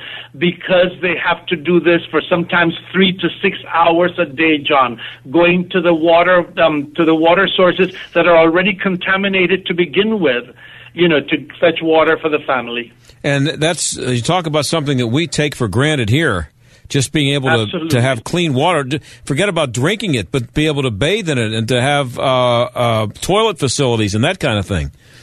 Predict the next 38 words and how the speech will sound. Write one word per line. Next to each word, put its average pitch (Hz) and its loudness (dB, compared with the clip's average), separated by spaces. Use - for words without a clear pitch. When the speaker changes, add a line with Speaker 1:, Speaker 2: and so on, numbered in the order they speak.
Speaker 1:
Uh, 160 -6
uh, 160 0
you 175 0
know, 202 4
that 175 -2
you're 165 0
absolutely 190 -2
right. 151 2
You 156 -6
know, 160 2
we 175 0
just 196 -2
turn 190 4
a 185 0
tap 190 0
and 180 0
there 180 4
it 180 0
is, 185 -2
and 127 -16
clean 185 0
water 180 4
comes 180 -4
out, 135 0
potable, 214 2
and 156 -2
we 160 2
can 156 0
use 185 0
it 185 -4
for 165 -2
drinking, 208 0
we 180 0
can 156 -2
use 175 -2
it 185 -6
for 175 -2
cooking, 185 0